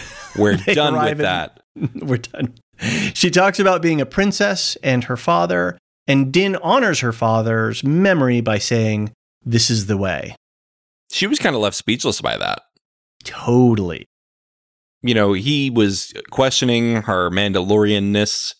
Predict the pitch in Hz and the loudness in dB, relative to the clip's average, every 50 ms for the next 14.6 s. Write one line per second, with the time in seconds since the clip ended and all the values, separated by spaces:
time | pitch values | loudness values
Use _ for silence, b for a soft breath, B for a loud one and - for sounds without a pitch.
0 | _ _ _ _ _ _ _ _ _ - 139 139 135 135 131 104 101 98 98 80 | _ _ _ _ _ _ _ _ _ 0 2 4 4 4 2 2 2 2 0 0
1 | 69 98 98 - - 101 101 90 107 107 107 104 101 101 98 92 90 87 85 85 | 0 -2 -4 0 0 0 0 2 2 2 2 2 2 2 0 0 0 -2 -2 -2
2 | 85 85 82 - 101 98 101 98 98 95 92 95 90 87 87 85 85 85 82 _ | -4 -4 -4 -2 -2 -2 -2 -2 -4 -4 -4 -4 -4 -4 -4 -4 -4 -6 -8 _
3 | _ _ _ _ _ _ - - - 107 104 98 95 90 - - - 117 113 113 | _ _ _ _ _ _ -20 -10 -4 -4 -2 0 -2 -2 -2 -2 0 0 0 0
4 | - - - 104 98 92 92 92 90 - - - 87 - 92 90 87 85 87 92 | -2 -2 0 2 2 2 2 0 0 -2 -4 -8 -4 -2 -2 -2 -2 -2 -2 -2
5 | 90 - 92 87 - - 85 87 87 82 82 78 76 80 80 - - - - 80 | -2 -2 -4 -6 -4 -4 -2 0 0 0 0 -2 -2 -4 -6 -8 -8 -8 -10 -10
6 | - - - - - - 82 78 78 71 - - 73 71 - 55 50 50 50 50 | -10 -10 -10 -10 -6 -4 -4 -4 -4 -4 -6 -6 -10 -6 -6 -4 -4 -4 -6 -8
7 | - - _ _ _ _ _ - 175 202 170 131 127 131 139 165 170 165 160 156 | -10 -10 _ _ _ _ _ 0 0 0 2 0 0 0 2 2 2 2 2 0
8 | 151 143 156 143 147 143 160 165 156 147 - 160 160 160 156 156 151 147 143 135 | -2 -4 -2 -2 0 2 4 2 2 2 0 0 0 2 2 2 2 0 0 -2
9 | - - 180 - 175 156 143 143 139 139 - _ _ _ _ _ _ - - 165 | -2 -4 -2 0 2 2 2 0 -2 -2 -6 _ _ _ _ _ _ -6 0 0
10 | 156 165 175 180 175 170 185 180 - 180 185 170 165 156 156 151 143 147 147 143 | 0 2 2 2 4 4 4 4 4 2 0 2 0 -2 -2 0 2 2 2 2
11 | 139 127 120 120 127 135 135 131 120 117 113 110 113 113 110 104 98 98 98 113 | 2 0 0 -2 -2 0 2 4 4 4 4 2 0 0 -2 -2 -2 -2 0 -2
12 | 107 107 120 117 117 113 120 120 117 113 - - 127 123 123 120 117 117 113 113 | 0 2 2 2 4 4 2 2 0 0 0 2 2 2 4 4 4 4 2 2
13 | 117 110 110 113 120 120 113 - - 117 113 104 113 110 113 113 110 101 92 90 | 2 0 2 4 2 2 2 2 -2 -2 -2 0 0 0 2 2 2 0 -2 -4
14 | 87 90 92 95 101 98 95 95 95 - - | -6 -6 -6 -6 -6 -4 -4 -4 -6 -8 -10